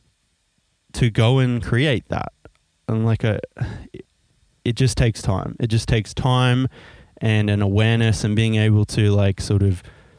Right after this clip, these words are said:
sketch out to yourself, like, this is what that might look like. And for me, it's, like, finding,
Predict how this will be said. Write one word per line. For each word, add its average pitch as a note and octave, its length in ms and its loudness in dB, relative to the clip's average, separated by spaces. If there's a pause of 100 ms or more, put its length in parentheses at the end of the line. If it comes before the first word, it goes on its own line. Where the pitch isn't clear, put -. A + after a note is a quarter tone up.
(840)
sketch - 420 -4
out D3 240 0
to - 140 -2
yourself, G#2+ 520 0
like, G2 260 -4
this A2 220 0
is G2+ 140 2
what G2+ 240 -2
that G2+ 160 0
might G2 260 -2
look C3 260 0
like. - 440 -8 (720)
And A2 260 -2
for A#2 80 0
me, B2+ 240 2
it's, - 140 -2
like, G#2+ 180 0
finding, G#2+ 640 0